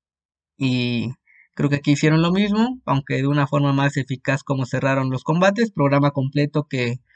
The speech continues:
merece ser visto y que creo que sin mayor problema estará en las plataformas que usa triple A para compartir su contenido tanto en México como en el extranjero, que se había dado una restricción en el canal de YouTube.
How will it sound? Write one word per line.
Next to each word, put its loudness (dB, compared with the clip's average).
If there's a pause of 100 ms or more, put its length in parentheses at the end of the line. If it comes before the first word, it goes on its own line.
(400)
merece 0
ser 2
visto 0
y 0
que -6
creo -6
que 0
sin -6
mayor 2
problema 2
estará -2
en -2
las -2
plataformas -2
que -6
usa -4 (380)
triple 2
A 2
para 0
compartir -4
su -10
contenido 0
tanto 0
en 2
México 0
como -2
en 0
el 0
extranjero, 0
que -2
se -6
había 4
dado 4
una 2
restricción -2
en 2
el -2
canal 0
de -2
YouTube. -6